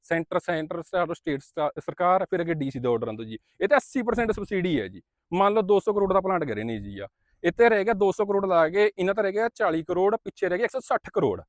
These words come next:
ਇੱਕ ਸੌ ਸੱਠ ਉਹਨਾਂ ਨੇ ਸਬਸਿਡੀ 'ਚ ਲੈਣਾ। ਇੱਕ ਸੌ ਸੱਠ ਕਰੋੜ 'ਚ ਰੱਬ ਨਾ ਜਾਣੇ ਕਿੰਨਾ ਤੋਂ ਬਿਊਰੋਕਰੇਸੀ ਨੂੰ ਚਾੜ ਰਹੇ ਨੇ ਜੀ। ਪਤਾ ਨਹੀਂ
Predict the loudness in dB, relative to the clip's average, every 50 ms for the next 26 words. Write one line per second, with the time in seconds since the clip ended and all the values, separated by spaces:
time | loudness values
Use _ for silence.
0 | _ _ _ _ _ 2 2 2 2 0 -2 -2 0 2 2 2 0 _ -4 -8
1 | -4 -2 0 0 0 2 2 2 2 0 0 -2 -4 -6 -8 -10 -8 -6 -6 -4
2 | -4 -2 -2 -2 -4 -4 -8 -10 -12 -14 -20 -20 -20 _ -6 2 4 4 4 4
3 | 2 -2 0 2 2 2 2 _ 0 -2 2 2 2 2 2 2 0 0 4 6
4 | 6 6 6 6 4 2 4 2 2 0 0 -2 _ -2 -2 -2 2 4 4 4
5 | 4 4 2 2 2 0 -2 -4 -4 -6 -6 -4 -2 0 0 2 2 0 0 -2
6 | -6 -8 -12 _ _ _ _ _ _ _ 0 2 2 2 0 0